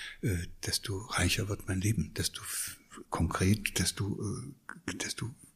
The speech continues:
komplexer wird auch die Vernetzung, die ich in meinem Hirn allein schon durch diesen Austausch mit diesen ganz unterschiedlichen Menschen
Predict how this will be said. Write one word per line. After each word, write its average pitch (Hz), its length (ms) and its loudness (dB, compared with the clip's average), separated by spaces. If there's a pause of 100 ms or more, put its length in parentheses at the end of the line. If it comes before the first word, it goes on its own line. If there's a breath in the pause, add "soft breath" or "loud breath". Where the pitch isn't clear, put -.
komplexer 90 760 4
wird 90 220 -2
auch - 200 -4
die 92 180 2
Vernetzung, 95 560 6
die - 120 4
ich - 160 -2
in 87 80 4
meinem 80 280 2
Hirn 82 240 2 (840 loud breath)
allein 82 300 8
schon 82 240 6
durch - 180 -2
diesen - 300 0
Austausch - 480 2
mit 92 180 -4
diesen 98 220 0
ganz 85 220 -2
unterschiedlichen - 880 2 (140)
Menschen 85 520 2